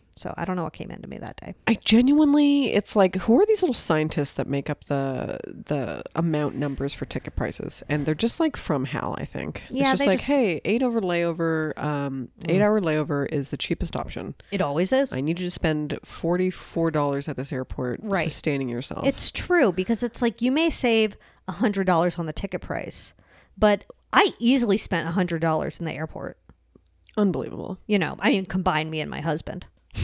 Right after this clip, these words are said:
Speaker 2: Husband alert.
Speaker 1: Yeah.
Speaker 2: Husband at the airport.
Speaker 1: Husband at the airport. I should have just said Jer, but it just came out the way it came out. Anyway, so I go to Bobby's Burger Palace. I order the veggie burger and fries, no Bobby sauce.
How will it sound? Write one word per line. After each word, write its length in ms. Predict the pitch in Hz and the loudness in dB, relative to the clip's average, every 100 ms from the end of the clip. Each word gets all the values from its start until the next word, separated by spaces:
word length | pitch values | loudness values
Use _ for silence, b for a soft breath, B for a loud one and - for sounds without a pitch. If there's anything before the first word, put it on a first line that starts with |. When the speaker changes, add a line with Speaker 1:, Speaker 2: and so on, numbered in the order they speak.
| - | -6
Speaker 2:
Husband 520 | - - 226 185 196 | -10 -6 -6 -2 0
alert. 400 | 165 123 135 151 B B B B | 0 -2 -6 -8 B B B B
Speaker 1:
Yeah. 240 | 175 - - _ | -6 -6 -10 _
Speaker 2:
Husband 320 | - 143 165 | -12 -8 -6
at 80 | 170 | -2
the 80 | 202 | 0
airport. 400 | 285 240 214 202 B B | 0 0 -2 -2 B B
Speaker 1:
Husband 280 | - 185 185 | -4 -4 -2
at 60 | 170 | -4
the 80 | 147 | -6
airport. 240 | 160 165 | -6 -6
I 60 | 170 | -4
should 160 | - 247 | -2 -4
have 80 | |
just 180 | 208 208 | -2 -2
said 180 | 190 160 | -2 -2
Jer, 240 | - 127 135 | -2 -2 -4
but 100 | 151 | -8
it 60 | |
just 180 | - 170 | -8 -10
came 200 | - 151 | -8 -8
out 120 | 131 | -8
the 60 | - | -8
way 120 | 110 | -10
it 60 | - | -10
came 160 | - | -14
out. 120 | - - | -14 -2
Anyway, 340 | 262 233 151 135 | 0 2 0 -2
so 140 | - | -2
I 40 | |
go 100 | 202 | 4
to 80 | 269 | 4
Bobby's 280 | 220 202 196 | 4 2 2
Burger 220 | 170 139 | 0 -4
Palace. 340 | - 67 165 196 | -8 -8 -4 0
I 40 | |
order 160 | 220 233 | 2 2
the 100 | 202 | 2
veggie 220 | 180 185 | 2 2
burger 260 | 175 - 160 | -2 -2 -6
and 120 | 151 | -6
fries, 360 | - 120 - | -8 -10 -6
no 100 | 180 | -4
Bobby 240 | 170 151 - | -4 -6 -8
sauce. 460 | - - - - | -10 -8 -10 -12